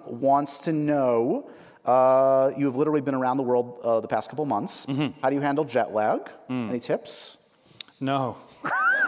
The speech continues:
Speaker 1: Are we,
Speaker 2: sorry.
Speaker 1: are we witnessing jet lag right now?
Speaker 2: We're seeing it. I, so I flew in, it was thirty hours, uh, flying, which, look, hey, it's okay when you're a business, okay? Right? I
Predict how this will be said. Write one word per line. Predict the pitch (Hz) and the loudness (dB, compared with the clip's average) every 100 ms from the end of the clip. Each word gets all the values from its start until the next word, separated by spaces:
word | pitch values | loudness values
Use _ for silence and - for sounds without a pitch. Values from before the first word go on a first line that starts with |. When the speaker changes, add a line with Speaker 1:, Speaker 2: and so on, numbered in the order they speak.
| 1077 - - - - - - - - - - | 2 0 -6 -6 -6 -6 -6 -8 -8 -10 -4
Speaker 1:
Are | 190 190 | 2 4
we, | 208 | 6
Speaker 2:
sorry. | 160 | 6
Speaker 1:
are | 220 | 6
we | 220 208 | 6 6
witnessing | 208 214 - 208 170 | 4 2 0 0 2
jet | 196 | 4
lag | 185 190 180 | 4 4 4
right | 180 | 4
now? | 175 185 | 4 2
Speaker 2:
We're | 165 | 2
seeing | - 175 170 160 143 | -2 0 0 0 0
it. | 127 - | -2 0
I, | 143 143 147 | 0 2 0
so | 175 | 0
I | 165 | 0
flew | - 160 180 185 | -2 -4 0 2
in, | 180 165 156 143 135 - _ _ | 0 -2 -6 -8 -10 -18 _ _
it | 139 | -12
was | 143 - | -10 -12
thirty | - 156 160 160 165 | -8 -2 -2 -2 0
hours, | 120 127 120 110 - - - - _ | 2 2 0 -2 -6 -16 -20 -20 _
uh, | - 107 | -10 -8
flying, | 104 120 107 98 95 | -4 -2 -2 -4 -6
which, | 135 - - _ | -8 -10 -20 _
look, | 147 120 - - | -2 -2 -2 -2
hey, | 113 - - - _ _ _ - _ - | -2 -4 -12 -20 _ _ _ -20 _ -6
it's | 143 - | -4 0
okay | 135 117 - 139 120 107 | 0 0 0 0 2 0
when | 117 113 | -2 -4
you're | 107 | -4
a | |
business, | 123 131 104 98 110 | -2 -2 -4 -10 -6
okay? | 120 127 139 139 | -4 -2 0 2
Right? | - 165 156 | 4 2 2
I | 147 | 2